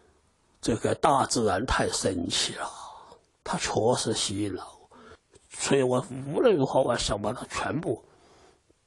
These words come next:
把它表现出来，展示在这张纸上，给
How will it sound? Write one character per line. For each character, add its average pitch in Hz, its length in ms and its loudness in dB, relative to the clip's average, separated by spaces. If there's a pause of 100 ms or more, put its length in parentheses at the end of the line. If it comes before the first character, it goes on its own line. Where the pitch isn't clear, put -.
(320)
把 - 120 0
它 - 140 -4
表 95 280 0
现 117 220 -2
出 - 180 -6
来， 92 160 -2 (460)
展 98 280 4
示 117 220 0
在 107 180 -2
这 - 200 -2
张 127 300 2
纸 - 260 -10
上， - 180 -8 (640)
给 - 160 -2